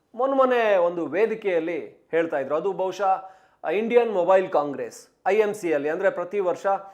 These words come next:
ಈ mobile and technology, ಟೆಲಿಕಮ್ಯುನಿಕೇಷನ್ ಇದ್ರ ಬಗ್ಗೆ ಒಂದು ಸಮಿಟ್ ಮಾಡ್ತಾರೆ. ಅದರಲ್ಲಿ ಮೋದಿ ಹೇಳ್ತಾ ಇದ್ರು, "ಈ ಒಂದಷ್ಟು ಜನ ನಾವು ನಿಮಗೆ ಸಹಾಯ ಮಾಡ್ತಿದ್ದೀವಿ, ನಾವು ನಿಮಗೆ ಕಷ್ಟಕ್ಕೆ ಆಗ್ತಾ ಇದ್ದೀವಿ" ಅಂತ ಬಿಲ್ಡಪ್ ತಗೋತಾರೆ.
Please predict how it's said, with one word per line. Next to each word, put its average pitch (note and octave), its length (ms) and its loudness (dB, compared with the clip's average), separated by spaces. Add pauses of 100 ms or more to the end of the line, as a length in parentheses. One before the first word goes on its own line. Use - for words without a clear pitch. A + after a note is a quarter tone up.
(180)
ಈ E3 40 -8
mobile F3 520 2
and D#3+ 120 -4
technology, F3 800 -2 (360)
ಟೆಲಿಕಮ್ಯುನಿಕೇಷನ್ F#3+ 880 0
ಇದ್ರ F#3+ 180 0
ಬಗ್ಗೆ F#3+ 240 0
ಒಂದು F#3+ 220 -4
ಸಮಿಟ್ G#3+ 340 -6
ಮಾಡ್ತಾರೆ. D3+ 720 -4 (180)
ಅದರಲ್ಲಿ B3+ 360 6
ಮೋದಿ G#3+ 300 4
ಹೇಳ್ತಾ F3 300 2
ಇದ್ರು, E3 560 -4 (280)
"ಈ F#3 120 -12
ಒಂದಷ್ಟು C4+ 380 -2
ಜನ C4 180 4 (160)
ನಾವು A3+ 260 2
ನಿಮಗೆ A3 380 0
ಸಹಾಯ G3 420 4
ಮಾಡ್ತಿದ್ದೀವಿ, G3 720 0
ನಾವು F3+ 220 0
ನಿಮಗೆ F#3 680 0 (340)
ಕಷ್ಟಕ್ಕೆ A#3 440 -2
ಆಗ್ತಾ G3 360 4
ಇದ್ದೀವಿ" G#3 320 2
ಅಂತ F#3+ 200 -4
ಬಿಲ್ಡಪ್ G3 460 -2
ತಗೋತಾರೆ. D#3 720 -2